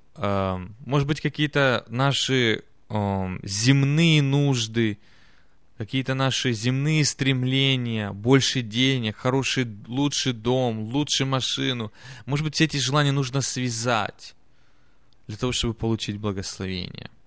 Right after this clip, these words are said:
Насколько с вами мы сегодня желаем? Вот у Авраама было настолько, настолько большое желание, переполнен был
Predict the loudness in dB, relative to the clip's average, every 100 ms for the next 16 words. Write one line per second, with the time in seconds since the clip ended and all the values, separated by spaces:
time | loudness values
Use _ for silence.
0 | -20 -20 -20 -20 -18 -4 -4 -4 -2 -2
1 | 0 -4 -4 -4 -2 -4 -6 -6 -6 -6
2 | -6 -6 -4 0 0 -2 -18 -20 -2 2
3 | 4 4 4 4 2 0 0 -2 2 0
4 | 2 -2 -2 -4 -4 -2 0 0 2 0
5 | 0 0 2 2 2 4 2 2 0 0
6 | 0 0 -4 -10 -20 -20 -20 -20 -20 -20
7 | -20 -2 0 0 4 6 6 2 -4 -4
8 | -2 -2